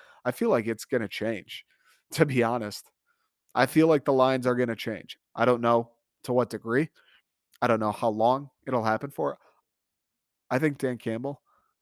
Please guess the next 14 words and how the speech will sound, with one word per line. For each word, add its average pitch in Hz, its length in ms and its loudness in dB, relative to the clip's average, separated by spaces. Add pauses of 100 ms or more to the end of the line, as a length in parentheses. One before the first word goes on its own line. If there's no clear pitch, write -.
(140)
I 120 80 -2
think 123 160 -2
Brad 117 200 0
Holmes, 113 340 -8 (2500)
they're 127 140 6
gonna, 131 280 0
they're 123 180 0
gonna 123 280 -2 (1200)
do 127 140 4
things 110 280 -6
differently. - 560 -12 (920)
And 120 180 -4
with 127 200 -2
that, 113 300 -6